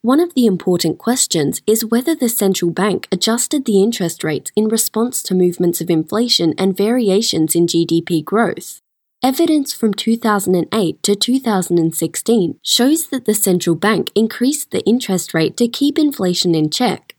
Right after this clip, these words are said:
but the appreciation of the domestic currency, consecutive to the oil price increase, had a negative effect on the interest rate.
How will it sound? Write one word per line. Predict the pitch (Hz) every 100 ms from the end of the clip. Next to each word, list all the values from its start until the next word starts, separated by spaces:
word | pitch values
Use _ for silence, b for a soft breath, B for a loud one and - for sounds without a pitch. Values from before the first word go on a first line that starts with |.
| _
but | 226 220
the | 247
appreciation | 247 - 285 311 196 185 240 - 160 -
of | 175
the | -
domestic | - 185 175 - 170 -
currency, | 214 220 208 - - 120 - -
consecutive | 220 220 247 254 294 233 196
to | 185
the | 175 -
oil | 190 175
price | - 170 165 160
increase, | 160 - 262 165 - - -
had | 240
a | 247
negative | 240 269 277 233
effect | 175 - 226 -
on | 175
the | 170 175
interest | 247 226 165 - 156
rate. | 143 -